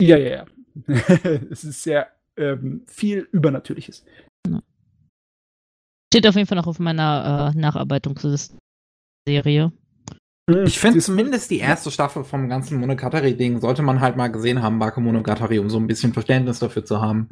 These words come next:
Speaker 3: von diesem ganzen Franchise und halt von der Art und Weise, wie, ähm, der Anime funktioniert, weil ich auch, also weil ich auch zumindest behaupten würde, dass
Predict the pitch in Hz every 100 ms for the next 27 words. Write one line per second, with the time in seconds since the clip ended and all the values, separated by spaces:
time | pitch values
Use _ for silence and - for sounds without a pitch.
0 | - - - - 123 110 123 120 127 131
1 | 131 123 123 123 113 110 107 110 110 107
2 | - 131 120 117 113 101 127 123 135 117
3 | 120 135 120 113 107 117 120 120 113 -
4 | - - - 113 113 113 110 107 131 131
5 | - 131 127 - 117 131 117 117 110 104
6 | - 113 - _ _ 120 123 113 139 139
7 | 135 123 120 - 135 127 - - 135 -
8 | 143 117 110 104 117